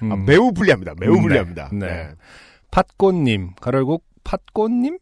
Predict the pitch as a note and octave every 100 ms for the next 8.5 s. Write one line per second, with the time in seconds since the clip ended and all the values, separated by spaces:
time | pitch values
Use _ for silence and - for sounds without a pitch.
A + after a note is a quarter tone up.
0 | - C3+ - D#3+ C#3+ D#3 B2+ A#2+ D3+ D3
1 | D#3+ F#3+ F#3 - F#3 A3 G#3 B2+ G#2 A#2
2 | G#2 F3+ B2 E3 G#3 G#3+ F3+ E3 C#3 C3
3 | A#2 - C#3+ G3 - - G3+ - F#3+ -
4 | D4 - G#2+ F#2+ F2 - - - - -
5 | G2+ - - G3+ F#3+ F3 E3 D#3+ D#3+ F#2
6 | - A#2 A#2+ - B2+ - F3 - G2 -
7 | B2+ D#3+ E3 E3 D#3+ D#3+ D#3+ D3 E3 D#3
8 | D#3 D3 G#2+ F#2 E2+